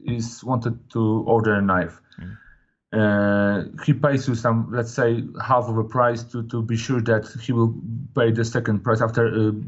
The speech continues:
Speaker 1: mm, after making knife.
Speaker 2: Mm.
Speaker 1: And, you know, he's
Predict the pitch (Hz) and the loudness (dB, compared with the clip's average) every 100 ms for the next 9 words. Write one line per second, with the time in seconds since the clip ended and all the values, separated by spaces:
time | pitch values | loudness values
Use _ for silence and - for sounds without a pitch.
0 | - - 104 113 107 110 113 110 110 110 | -10 -8 -2 2 2 2 2 2 2 2
1 | 98 98 104 143 - - _ - - 110 | 2 4 2 0 -6 -20 _ -18 -16 -16
2 | - - _ - 214 196 156 165 160 156 | -20 -20 _ -2 2 4 4 2 2 2
3 | 135 - - | 2 -4 -16